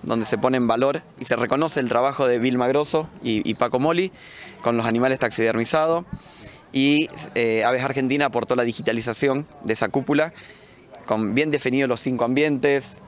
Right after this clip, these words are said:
tiene, tiene sonido esa cúpula, que, eh, tenemos pajaritos cantando por todo el museo y, y, y están nomás en esa cúpula, pero retumba en todas. Eh, en la sala tres hablamos de los pueblos originarios, teníamos en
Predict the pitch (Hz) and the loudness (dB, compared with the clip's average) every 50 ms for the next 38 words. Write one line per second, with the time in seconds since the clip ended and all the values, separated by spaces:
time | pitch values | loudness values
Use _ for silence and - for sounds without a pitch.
0 | - - - 117 123 123 120 117 113 110 110 101 101 101 - - - - - - | -20 -8 -4 -2 0 0 2 0 0 0 0 -2 -2 -4 -6 -12 -20 -20 -18 -4
1 | - 131 127 123 - - 117 131 147 151 147 131 - 135 113 95 139 135 123 135 | -2 0 0 2 2 2 2 4 4 4 4 2 2 0 -2 0 -2 -2 0 2
2 | 131 135 135 131 - - 127 110 107 101 95 107 107 - - - - - - - | 2 2 2 2 0 -4 -4 -2 -2 -2 -4 -4 -8 -12 -16 -20 -20 -20 -20 -20
3 | - - 113 107 107 104 104 101 101 107 117 127 123 - 120 - 123 123 123 127 | -10 -4 0 0 2 2 0 0 0 0 0 0 2 0 0 0 0 0 0 0
4 | 117 123 120 113 131 131 135 120 120 123 117 147 139 143 143 139 - - 156 160 | 0 0 0 2 0 0 2 0 0 0 2 2 2 2 0 -2 0 0 2 2
5 | 165 160 151 123 120 120 117 120 110 - - 120 120 - - 135 135 131 127 135 | 2 2 0 0 0 0 0 -2 -4 -6 -6 -6 -4 0 0 0 2 2 2 2
6 | 135 143 139 143 131 127 147 143 147 147 131 131 123 120 117 117 - - 131 127 | 2 2 0 0 0 0 2 2 2 2 2 2 0 2 0 0 0 0 2 2
7 | 127 117 113 147 143 143 151 151 156 - - - - - - - - - - - | 2 2 4 2 2 2 2 0 -2 -4 -12 -16 -18 -18 -18 -18 -18 -20 -20 -20
8 | - - - - - - - 120 120 117 113 113 107 107 107 104 98 - - 123 | -20 -20 -20 -20 -10 -2 0 0 2 2 2 2 2 2 0 0 -2 -2 -2 0
9 | 127 127 120 - 151 143 147 139 - 165 180 190 202 - - - - - - - | 0 0 2 2 2 2 2 2 2 0 0 0 0 -4 -8 -12 -16 -20 -20 -20
10 | - - - - - - - - - - - - - - - - - 123 127 135 | -20 -20 -20 -20 -20 -20 -20 -20 -20 -20 -20 -20 -20 -20 -14 -2 0 2 4 4
11 | 135 131 113 113 110 - 131 131 123 117 107 110 117 123 139 143 147 151 151 147 | 4 4 2 0 2 0 0 2 2 0 0 0 0 2 2 2 2 0 -2 -4
12 | 143 - - - - - - 110 117 120 120 117 117 113 110 110 107 98 95 95 | -10 -18 -20 -20 -20 -8 -6 -2 -2 0 0 0 -2 -2 -2 -2 -2 -2 -2 -4
13 | 92 95 98 - | -6 -8 -10 -14